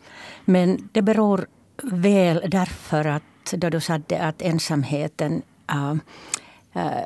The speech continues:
inte kanske så uppiggande som ämne, så det kan verkligen vara både uppiggande och helt sådär deprimerande. Äh, lite beroende på människans egen personlighet och ställning, livssituation och också förväntningar inför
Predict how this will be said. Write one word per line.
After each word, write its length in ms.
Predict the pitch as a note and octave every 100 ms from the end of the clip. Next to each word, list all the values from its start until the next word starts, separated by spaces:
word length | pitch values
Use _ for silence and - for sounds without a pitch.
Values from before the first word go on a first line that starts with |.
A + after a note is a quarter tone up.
| E3 D3+ G#2
inte 420 | - F3+ F3+ - D#3
kanske 340 | D#3 D3+ D#3+
så 180 | - D#3+
uppiggande 840 | G#3+ A3+ _ - E3 D#3 E3 D#3 D#3
som 220 | F3 D3+
ämne, 500 | F3 D#3+ D#3 D3+ E3+ - - - - _ -
så 440 | - - E3 D3+ - _ _
det 320 | F3 F#3 F3 - - - -
kan 380 | B3 D4 C#3+ B2+ - - _ _
verkligen 680 | G3 D3+ C3+ - C#3 C3+ C3+
vara 360 | D#3+ E3 C3 - -
både 400 | E3 E3 G#3 E3 -
uppiggande 800 | - - B2+ A2 - A#2+ C3 C3+
och 180 | D#3 A#2+
helt 520 | C#3+ B2+ - - - -
sådär 400 | - D3+ C#3 B2+ -
deprimerande. 1000 | C#3+ D3 - C#3+ E3+ D#3 A#2+ B2 C3+ D#3 - - - - - - - _ -
Äh, 160 | E3 D3
lite 300 | F3+ F3 E3
beroende 500 | D#3+ E3 E3 D3+ D3
på 260 | - D#3 D3
människans 600 | E3 D#3 D#3+ C#3+ C#3+ -
egen 400 | F3+ E3+ F3 E3+
personlighet 760 | - C#3 F3+ E3+ E3 D3+ D3 D3
och 80 |
ställning, 640 | - - F3 F#3+ G#3+ G#3+ F#3
livssituation 1040 | F3 - E3+ E3 D#3+ - F3 D#3+ D#3+ D#3
och 240 | D3+ D3
också 260 | D3+ - E3+
förväntningar 840 | F#3 F3 F3+ D#3+ A#2+ B2 A2+ G#2
inför 640 | F2 A#2+ B2+ - A2 B2+